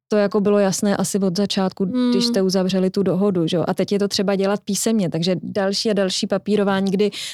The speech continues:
Speaker 1: zaměstnavatel podle mě vyhotoví kilometr
Speaker 2: Většina
Speaker 1: dlouhý
Speaker 2: li-
Speaker 1: papír a zaměstnanec ho teda jakože podepíše a někam si ho schová.
Speaker 2: Hmm, to je trochu asi extra,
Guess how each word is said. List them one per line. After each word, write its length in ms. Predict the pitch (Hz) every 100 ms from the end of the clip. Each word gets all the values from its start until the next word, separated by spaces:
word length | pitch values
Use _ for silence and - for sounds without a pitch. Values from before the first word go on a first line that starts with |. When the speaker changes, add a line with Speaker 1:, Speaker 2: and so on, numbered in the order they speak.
| -
Speaker 1:
zaměstnavatel 720 | 202 202 196 202 196 208 202
podle 240 | 202 190
mě 140 | 202 196
vyhotoví 680 | 190 202 196 190 208 208 - 202
kilometr 360 | 208 196 233
Speaker 2:
Většina 220 | 208 208
Speaker 1:
dlouhý 140 | 202 233
Speaker 2:
li- 60 |
Speaker 1:
papír 380 | 220 190 214 196
a 60 | 196
zaměstnanec 640 | 196 196 202 208 202 202
ho 100 | 196
teda 280 | 190 208 208
jakože 420 | 175 190 208 202
podepíše 680 | 202 190 202 - 196 - 214
a 120 | - 202
někam 340 | 190 196 190
si 140 | - 202
ho 100 | 202
schová. 400 | - - - 233
Speaker 2:
Hmm, 80 | 220 -
to 60 | 262
je 60 |
trochu 300 | 226 226 233
asi 200 | 196 -
extra, 320 | 208 - -